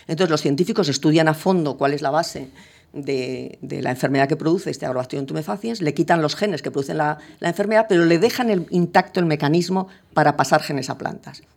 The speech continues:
Entonces, es el inicio de la ingeniería genética y de las plantas transgénicas. Entonces, yo me di cuenta que aquello era una cosa importante. Y lo primero que hice fue, en,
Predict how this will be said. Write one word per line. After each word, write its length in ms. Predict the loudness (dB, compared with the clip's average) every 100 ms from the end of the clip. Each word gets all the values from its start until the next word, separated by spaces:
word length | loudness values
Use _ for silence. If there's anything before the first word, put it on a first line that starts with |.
| -8
Entonces, 280 | -4 -2
es 40 | -4
el 80 | -4
inicio 240 | -6 -6
de 60 | -8
la 80 |
ingeniería 400 | -8 -8 -4 -4
genética 520 | -4 -4 -4 -2 -4 -6 -12 -20 -6
y 120 | -2
de 100 | -2
las 160 | -2
plantas 320 | -2 -2 -2 -8
transgénicas. 680 | -10 -10 -12 -12 -14 -16 -20 _ _ _ _ _ _ _ _ -20 -14
Entonces, 480 | -2 2 2 0 -6 -10 -20 -20 -20 -20 _ 2
yo 140 | 4
me 80 | 4
di 80 | 4
cuenta 280 | 2 2
que 80 | 4
aquello 280 | 4 4 4
era 100 | 4
una 180 | 2 0
cosa 260 | -2 -4 -2
importante. 680 | -2 2 2 2 0 -4 -10 -16 -20 _ _ _
Y 180 | -4 -2
lo 160 | 2 2
primero 300 | 4 4 2
que 80 | 0
hice 180 | -2
fue, 380 | -2 2 2 0 -10 _ _ _
en, 500 | -2 0 0 -2 -2